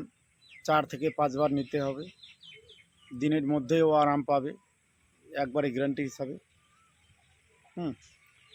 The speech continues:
আর যে কাটানটা দিবেন, তিন দিন অবশ্যই এটাকে করতে হবে, ঠিক আছে? তিন দিন অবশ্যই করে নিতে হবে। তারপরে আপনি যেটা লাগে, ওটা চালান করে দিয়ে,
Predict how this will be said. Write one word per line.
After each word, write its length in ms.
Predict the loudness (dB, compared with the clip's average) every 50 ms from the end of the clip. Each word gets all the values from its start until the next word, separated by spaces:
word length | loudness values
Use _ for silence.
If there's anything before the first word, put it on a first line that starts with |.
| -10 -4
আর 360 | -2 0 2 2 4 2 2 0 -2 -8 -20 -20 -20 -20 -20 -20 -20 -20 -20 -20 -10 -4
যে 120 | -2 -2 0
কাটানটা 460 | 0 0 0 2 2 2 4 2 2
দিবেন, 300 | 2 2 0 0 0 -2 -4 -8 _ _ _ _ _ _ _ _ _ _ _ _ _ _ _ 0
তিন 120 | 2 4 4
দিন 140 | 6 6 6
অবশ্যই 400 | 6 6 4 4 4 4 4 6
এটাকে 280 | 6 6 6 6 6 4
করতে 300 | 2 -2 -6 -6 -8 -12
হবে, 160 | -12 -12 -14
ঠিক 180 | -12 -8 -6 -6
আছে? 200 | -6 -6 -8 -12 -16 -18 -20 -20 _ _ _ _ _ _ _ _ _ _ _ _ _ _ _ _ _ _ _ _ _ _ _
তিন 140 | -4 -2 0 0
দিন 140 | 0 0 0
অবশ্যই 520 | 0 0 0 -2 -4 -2 0 0 0 2 0
করে 220 | 0 0 2 2 2
নিতে 220 | 0 -2 -4 -6
হবে। 240 | -10 -12 -14 -16 -20 -20 _ _ _ _ _ _ _ _ _ _ _ _ _ -20 -20 _ _ _ _ _ _ _ _ _ _ _ _ _ _ _ _ _ _ _ _ _ _ _ _ _ _ _ _ _ _ _ _ _ _ _
তারপরে 400 | 0 0 0 2 2 4 6 6
আপনি 340 | 6 4 2 0 -2 -2 0
যেটা 260 | 0 0 2 2 2
লাগে, 520 | 2 2 2 2 2 2 2 0 0 0
ওটা 280 | -2 -2 -2 -2 -2 -2 -2 -6 _ _ _
চালান 360 | -2 0 2 2 2 2 0
করে 220 | -2 -4 -4 -6 -4
দিয়ে, 240 | -4 -4 -4 -4